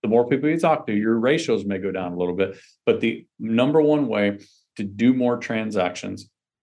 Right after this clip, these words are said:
is to talk to more people in every market. Right now, it's required.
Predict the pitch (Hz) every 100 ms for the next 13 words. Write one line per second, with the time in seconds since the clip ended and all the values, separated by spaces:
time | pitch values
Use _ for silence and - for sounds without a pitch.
0 | - 117 110 107 - - 107 104 - 101
1 | - 110 104 98 107 101 - - 113 104
2 | 101 - 104 101 95 87 - - - 107
3 | - 151 110 - 92 - 135 92